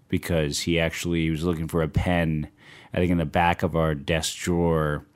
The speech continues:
found a bag of teeth that my wife was keeping, which is super gross, and I'm embarrassed to, to reveal, but I've revealed so much on the show, Aaron, that it's just, um,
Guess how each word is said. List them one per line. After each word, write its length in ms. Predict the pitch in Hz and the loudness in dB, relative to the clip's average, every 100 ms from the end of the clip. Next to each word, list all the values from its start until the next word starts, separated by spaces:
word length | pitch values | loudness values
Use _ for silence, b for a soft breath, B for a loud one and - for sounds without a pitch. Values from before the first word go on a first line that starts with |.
| B B B B B - | B B B B B -6
found 480 | 80 76 76 76 71 | -2 0 2 0 -2
a 180 | - 73 | -4 -4
bag 380 | 73 76 73 | -2 -2 -2
of 240 | 76 - - | -6 -8 -4
teeth 560 | - - 143 - - - _ | 4 4 4 0 -14 -20 _
that 200 | 92 85 | 0 2
my 240 | 90 87 | 2 2
wife 380 | 82 80 76 - | 2 2 0 -2
was 140 | 80 - | -6 -2
keeping, 440 | 90 78 82 82 | -2 0 0 0
which 220 | 87 - | 0 0
is 80 | 82 | -2
super 360 | - 160 143 117 | 4 4 6 4
gross, 440 | 95 85 80 - | 4 4 2 0
and 100 | 85 | -2
I'm 100 | 82 | 0
embarrassed 580 | 82 80 98 101 92 - | 0 4 6 6 2 -2
to, 160 | 80 76 | -2 -2
to 360 | 82 78 71 - | -2 -2 -2 -2
reveal, 540 | 85 80 80 80 76 | -2 0 0 0 -2
but 180 | 76 87 | -2 0
I've 140 | 85 85 | 2 4
revealed 460 | 104 117 147 131 | 6 8 6 6
so 180 | - 120 | 4 6
much 320 | 107 101 - | 6 4 4
on 100 | 90 | 0
the 100 | 85 | 0
show, 260 | - 92 85 | 0 2 2
Aaron, 320 | 85 80 78 | 2 0 -2
that 200 | 73 76 | -6 -8
it's 200 | 69 - | -8 -8
just, 360 | - - - - | -8 -8 -10 -8
um, 280 | - - | -8 -8